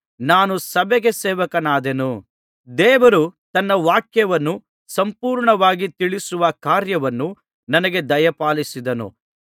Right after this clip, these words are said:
ಈ ರಹಸ್ಯವಾದ ಸತ್ಯವಾಕ್ಯವು ಹಿಂದಿನ ಯುಗಯುಗಗಳಿಂದಲೂ ತಲತಲಾಂತರಗಳಿಂದಲೂ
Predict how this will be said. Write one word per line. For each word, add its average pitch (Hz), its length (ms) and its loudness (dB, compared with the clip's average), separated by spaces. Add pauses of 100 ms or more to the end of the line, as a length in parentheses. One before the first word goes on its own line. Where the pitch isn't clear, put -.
ಈ 190 200 -2
ರಹಸ್ಯವಾದ 165 840 0 (500)
ಸತ್ಯವಾಕ್ಯವು 175 1000 0 (460)
ಹಿಂದಿನ 226 400 -2 (300)
ಯುಗಯುಗಗಳಿಂದಲೂ 175 1120 -2 (460)
ತಲತಲಾಂತರಗಳಿಂದಲೂ 180 1160 0